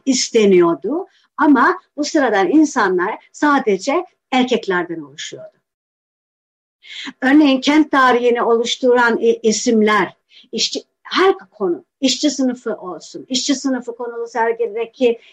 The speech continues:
işçilerin hepsi erkek oluyordu. Savaş konusu edildiği zaman sergilerde sadece hikayeler erkekleri içeriyordu.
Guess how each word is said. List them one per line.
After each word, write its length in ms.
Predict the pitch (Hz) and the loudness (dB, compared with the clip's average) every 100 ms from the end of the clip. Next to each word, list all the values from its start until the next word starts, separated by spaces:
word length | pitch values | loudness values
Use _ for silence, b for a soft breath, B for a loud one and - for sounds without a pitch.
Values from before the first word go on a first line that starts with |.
| B - | B -6
işçilerin 640 | 208 - 226 233 233 220 _ | -4 -4 -2 0 0 -4 _
hepsi 340 | 254 - 220 | -8 -4 -2
erkek 440 | 185 190 202 180 170 | -2 -4 -6 -10 -10
oluyordu. 440 | 160 151 - _ _ _ | -14 -14 -20 _ _ _
Savaş 460 | - 254 262 262 - | -6 -2 0 -2 -4
konusu 400 | 262 247 240 226 | -4 -4 -4 -4
edildiği 560 | 220 240 226 226 233 214 | -2 -2 -4 -4 -4 -4
zaman 300 | 220 214 214 | -6 -4 -4
sergilerde 920 | 233 208 208 208 214 214 214 220 220 B B _ _ _ - | -2 -2 -2 -2 0 0 -2 -4 -6 B B _ _ _ -8
sadece 540 | 233 262 294 254 240 | -2 0 0 0 0
hikayeler 720 | 240 254 233 220 220 220 214 | 0 -2 -2 0 2 2 0
erkekleri 640 | 214 208 220 208 202 196 180 | -2 -2 -2 -4 -2 0 0
içeriyordu. 640 | 180 180 160 156 143 131 | 0 -2 -2 -4 -6 -14